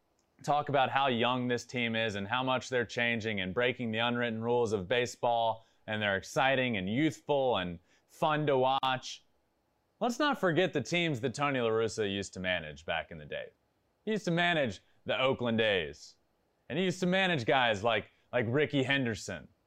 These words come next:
who it was all about, you know, a great player on the field, and he was all about being flashy and popping out the chain and having fun playing baseball. That's what this team's doing. They're having fun playing baseball.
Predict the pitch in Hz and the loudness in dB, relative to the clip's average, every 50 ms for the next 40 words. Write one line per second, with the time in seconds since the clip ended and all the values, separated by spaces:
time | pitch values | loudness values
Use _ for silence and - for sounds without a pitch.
0 | _ _ _ _ _ _ _ _ - 151 160 170 175 175 175 151 180 180 196 202 | _ _ _ _ _ _ _ _ -4 0 0 2 2 2 2 2 2 2 2 2
1 | 196 170 185 196 233 240 175 - - - _ - 85 120 147 175 135 107 120 143 | 2 4 4 4 4 2 2 0 -4 -12 _ -14 -6 -4 0 2 2 4 2 2
2 | 139 - - 107 110 101 92 - 90 143 151 165 160 - 165 165 165 156 156 160 | 0 0 0 -2 -2 -2 -4 -2 0 2 2 2 2 0 0 2 2 2 0 0
3 | 147 135 - 131 135 160 180 180 165 156 156 165 170 160 131 143 139 170 185 143 | -2 -4 0 0 2 2 2 2 2 0 0 0 0 0 2 2 2 2 2 2
4 | 156 175 190 196 151 139 156 139 131 123 110 - 131 127 123 117 110 - - 110 | 2 2 2 0 0 0 0 0 0 -2 -4 -2 0 2 2 2 0 -2 -6 -6
5 | 95 92 95 95 131 139 139 131 127 139 131 127 123 120 - 107 - - 139 127 | -6 -6 -6 -4 -2 -2 -2 0 -2 -2 -2 -2 -2 -2 -4 -6 -6 -2 -2 0
6 | 123 117 110 101 95 98 110 123 139 139 131 131 117 - - 139 135 127 120 120 | 0 0 0 -2 -4 -2 0 0 0 0 0 -4 -4 -2 0 0 0 0 -2 -2
7 | 127 127 123 117 113 113 117 117 113 - - - 95 87 80 69 - _ _ _ | 0 0 0 0 0 0 0 0 0 -2 -4 -4 -4 -2 -4 -6 -10 _ _ _
8 | _ _ _ _ _ _ _ _ 175 - 220 208 214 208 214 - 247 247 254 240 | _ _ _ _ _ _ _ _ -4 -2 0 2 2 2 2 0 0 0 0 2
9 | 185 165 170 123 92 76 71 85 - _ _ _ _ _ _ _ _ _ _ _ | 2 2 2 2 2 -2 -6 -12 -20 _ _ _ _ _ _ _ _ _ _ _
10 | _ - 160 180 196 185 180 180 - - 202 196 190 190 180 190 196 190 185 185 | _ -2 0 2 2 2 0 -2 0 0 0 0 0 0 0 0 0 0 0 2
11 | 175 196 208 202 196 - - 120 101 85 78 - | 2 2 2 2 0 0 0 0 2 2 0 -4